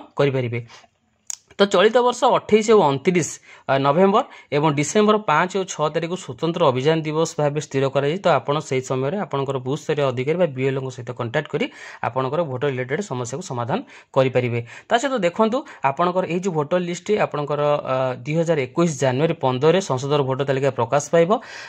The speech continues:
ତ ଆଜି ଆମେ ଏଇ ଭିଡ଼ିଓରେ ଦେଖିବା ଆପଣ କିପରି ଏନ୍ଭିଏସ୍ପି ପୋର୍ଟାଲଟିକୁ ଯିବେ ଏବଂ ଭୋଟର ହେଲ୍ପଲାଇନ୍ ଆପ୍ର କିପରି ଯିବେ। ତ ଆପଣ simply ଆପଣ ଏଠି Google Chrome-ରେ ଆପଣ ଯାଆନ୍ତୁ,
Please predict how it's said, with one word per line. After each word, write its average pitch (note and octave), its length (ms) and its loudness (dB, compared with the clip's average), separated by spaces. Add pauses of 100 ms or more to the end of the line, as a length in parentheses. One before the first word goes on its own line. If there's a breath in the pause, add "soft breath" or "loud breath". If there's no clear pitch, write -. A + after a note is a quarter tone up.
(100 loud breath)
ତ - 20 -2 (140)
ଆଜି D#3+ 320 -2 (120)
ଆମେ F3+ 200 0
ଏଇ F3 100 -2
ଭିଡ଼ିଓରେ E3 340 -2
ଦେଖିବା F3+ 320 -2 (240 loud breath)
ଆପଣ D#3 280 2
କିପରି F#3 400 -4
ଏନ୍ଭିଏସ୍ପି G3 600 0
ପୋର୍ଟାଲଟିକୁ E3 640 0
ଯିବେ C3+ 240 0
ଏବଂ E3+ 320 -2
ଭୋଟର C#3 280 -2
ହେଲ୍ପଲାଇନ୍ D3 460 0
ଆପ୍ର C3 340 -4 (240)
କିପରି B2+ 360 -6
ଯିବେ। B2 240 -4
ତ - 140 -12
ଆପଣ D3+ 360 -4
simply D#3+ 360 0 (420 loud breath)
ଆପଣ E3 220 0
ଏଠି G#3 140 0
Google F3+ 360 -2
Chrome-ରେ A3 540 2
ଆପଣ G#3+ 220 0
ଯାଆନ୍ତୁ, G3 360 0